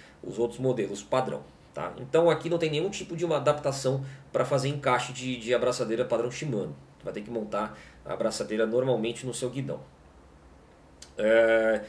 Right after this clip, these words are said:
no caso do peso, o peso unitário. Então o peso do freio dianteiro,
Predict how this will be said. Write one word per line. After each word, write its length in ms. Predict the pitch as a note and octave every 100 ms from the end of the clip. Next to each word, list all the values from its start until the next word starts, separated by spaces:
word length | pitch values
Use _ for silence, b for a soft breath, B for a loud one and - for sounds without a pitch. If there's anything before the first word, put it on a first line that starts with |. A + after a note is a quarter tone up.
| B B B -
no 100 | C#3
caso 280 | D#3+ F3 D#3+
do 80 | F3+
peso, 500 | - D#3 A2 - -
o 120 | -
peso 340 | D3+ D#3+ D#3+
unitário. 560 | F#3 E3+ - G#2 D#2+ - -
Então 260 | G#2 D#3 E3+ D#3+
o 60 |
peso 420 | - F3+ G#3+ G3+
do 80 | F3
freio 340 | E3 E3+ F3+ E3+
dianteiro, 680 | C3+ G3 G#3 - C3 G2